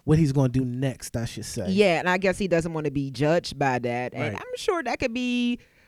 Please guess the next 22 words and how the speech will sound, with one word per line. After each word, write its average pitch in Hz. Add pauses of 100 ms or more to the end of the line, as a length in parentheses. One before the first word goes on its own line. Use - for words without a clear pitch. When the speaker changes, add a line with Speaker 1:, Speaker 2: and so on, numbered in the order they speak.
(180)
Speaker 2:
a, 170 (300)
be, 233 (220)
he 311
probably 294
gets 294
the 247
same 226
question 196
all 147
the 147
time, 123
Speaker 1:
Right. 139
Speaker 2:
like, 139
like 139
Mace, 104
you 156
know, 92 (180)
you 143
know, 107 (260)
he 147
was 135
on 180